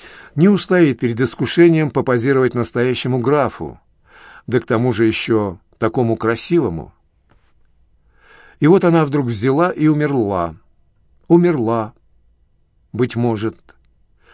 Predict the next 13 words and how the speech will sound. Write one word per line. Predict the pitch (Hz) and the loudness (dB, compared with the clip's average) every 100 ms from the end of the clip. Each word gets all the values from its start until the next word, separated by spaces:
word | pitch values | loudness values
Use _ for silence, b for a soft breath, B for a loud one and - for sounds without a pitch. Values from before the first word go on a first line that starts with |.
| B B B B | B B B B
несколькими | 175 175 180 170 151 147 135 | 2 4 2 2 0 2 0
днями | 104 104 139 131 | -2 -2 -2 0
раньше, | 135 180 175 - 117 | 2 2 0 -2 -2
чем | 104 135 139 | -2 -4 -4
следовало. | - 120 110 110 107 104 104 98 _ _ _ B B B | -2 0 0 0 0 -2 -4 -8 _ _ _ B B B
Её | 147 151 208 | 0 4 4
лицо, | 190 170 - - 135 95 73 _ _ _ _ _ _ _ | 4 -2 -10 -2 -2 -2 -6 _ _ _ _ _ _ _
бесценное | 107 127 - 226 220 202 | -4 -4 0 2 2 2
лицо, | 180 185 - 147 117 82 - _ _ _ B B B | 2 0 -2 -2 -2 -4 -12 _ _ _ B B B
навсегда | 147 - 160 139 196 | -2 2 0 0 -2
потеряно | 143 131 156 143 135 | -2 -2 0 0 -2
для | 120 131 | -2 -2
искусства. | 131 - 123 110 - 113 95 80 | -4 -4 -4 -4 -8 -6 -6 -10